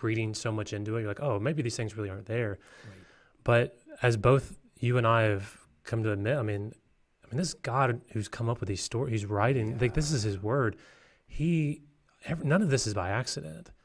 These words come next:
Speaker 1: Like, these twos are not, it's not a mistake.
Speaker 2: No.
Speaker 1: These are, these are there for a reason. And I think it's this reason.
Speaker 2: Well, and even, even to the point in chapter one, the very beginning of chapter one, like, after that introductory about eyewitnesses, interviews,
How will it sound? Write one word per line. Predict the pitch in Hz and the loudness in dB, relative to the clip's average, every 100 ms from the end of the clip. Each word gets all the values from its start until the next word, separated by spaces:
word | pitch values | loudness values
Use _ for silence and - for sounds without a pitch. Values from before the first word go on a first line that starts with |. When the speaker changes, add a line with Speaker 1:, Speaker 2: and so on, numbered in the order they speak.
| _ | _
Speaker 1:
Like, | 123 | -2
these | 190 - | 0 0
twos | - 170 | 0 0
are | 123 | 0
not, | 120 143 | -2 0
it's | 147 120 | -2 2
not | 180 | 2
a | 139 | 2
mistake. | 101 - - 139 95 - | 0 -2 0 0 0 -10
Speaker 2:
No. | - - _ _ _ _ - | -18 -20 _ _ _ _ -4
Speaker 1:
These | 120 180 139 | 2 4 4
are, | 113 | 2
these | 123 185 | 4 6
are | 127 | 4
there | 92 123 | 4 2
for | 131 107 | 2 -2
a | |
reason. | 95 101 120 98 104 139 - - | -4 -4 -4 -6 -10 -14 -20 -6
And | 113 | -2
I | |
think | 151 110 | 0 -2
it's | - | -2
this | - - | -2 -2
reason. | 90 90 135 135 - - _ - | -8 -8 -14 -16 -18 -20 _ -12
Speaker 2:
Well, | 147 156 | -8 -6
and | 147 147 | -8 -10
even, | 156 208 254 285 277 - | -12 -10 -10 -10 -10 -10
even | 160 220 294 | -8 -8 -6
to | 294 | -6
the | 277 | -6
point | 269 131 113 101 - _ _ - | -6 -6 -6 -6 -14 _ _ -14
in | 110 | -12
chapter | - 135 - 175 | -10 -12 -6 -4
one, | 147 123 113 92 98 117 _ _ _ _ _ | -4 -6 -10 -10 -12 -16 _ _ _ _ _
the | 107 | -8
very | 92 87 151 165 | -8 0 2 4
beginning | 160 160 147 | 2 0 -4
of | |
chapter | 120 135 127 | -2 -2 0
one, | 123 101 | -2 -4
like, | 95 | -6
after | 104 101 107 | -8 -4 -4
that | 92 87 | -4 -8
introductory | - 104 101 95 - 92 | -10 -10 -8 -8 -8 -10
about | 85 87 - - - - 92 - - | -10 -12 -14 -20 -20 -20 -20 -20 -14
eyewitnesses, | 95 98 95 95 - 87 | -10 -8 -10 -12 -12 -10
interviews, | 101 101 95 80 82 | -10 -10 -10 -12 -14